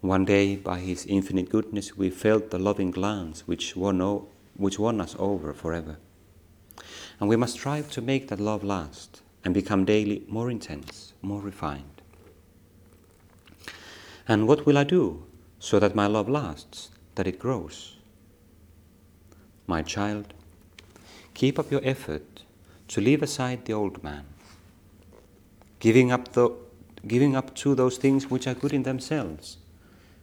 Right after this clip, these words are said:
but which are no longer compatible with what God is asking of us. Tell our Lord with deeds and constantly,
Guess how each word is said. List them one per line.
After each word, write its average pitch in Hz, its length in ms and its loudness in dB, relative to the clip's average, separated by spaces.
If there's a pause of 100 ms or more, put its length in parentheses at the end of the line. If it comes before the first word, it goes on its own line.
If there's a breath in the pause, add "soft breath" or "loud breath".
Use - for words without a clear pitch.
(580 soft breath)
but 98 140 0
which 104 220 2
are 107 60 2
no 113 100 0
longer 135 340 -2
compatible 120 560 -6
with 80 220 -6
what 82 100 -8
God 80 220 -4
is - 160 -12 (100)
asking 87 380 -6
of 76 120 -12
us. - 360 -16 (1900 loud breath)
Tell 117 240 2
our 101 120 4
Lord 76 280 -6
with - 160 -8
deeds 90 320 0
and 85 100 -6
constantly, 95 640 -6